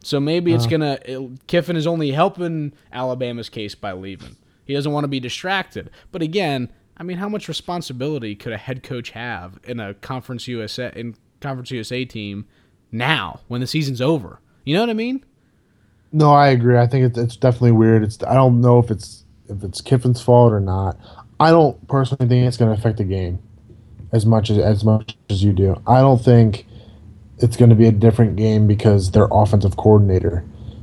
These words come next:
Speaker 2: is gone. It might be a different, Alabama might have had a different season if Lane Kiffin wasn't there, but they're not gonna play one game, their four-, fif-, fourteenth or fifteenth game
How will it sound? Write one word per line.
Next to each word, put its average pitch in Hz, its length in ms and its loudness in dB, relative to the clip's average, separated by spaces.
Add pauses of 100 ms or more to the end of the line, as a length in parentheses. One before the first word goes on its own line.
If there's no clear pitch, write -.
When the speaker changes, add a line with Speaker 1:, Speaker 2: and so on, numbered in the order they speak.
(140)
Speaker 2:
is 98 160 2
gone. 101 260 6
It 110 60 8
might 123 220 8
be 127 100 8
a 120 40 6
different, 117 400 2 (480)
Alabama 131 420 4
might 120 200 4
have 120 100 0
had 120 160 0
a 113 40 -2
different 110 340 -6
season 147 640 -2 (380)
if 120 100 0
Lane 131 240 6
Kiffin 135 340 0
wasn't 147 300 4
there, 147 340 4 (560)
but 107 220 4
they're 120 140 6
not 120 160 4
gonna 117 160 2
play 110 200 2
one 110 440 2
game, 104 500 -2 (300)
their 95 180 -2
four-, 120 480 2 (420)
fif-, 131 280 0 (120)
fourteenth 135 460 2
or 127 80 2
fifteenth 139 480 -2
game 139 460 2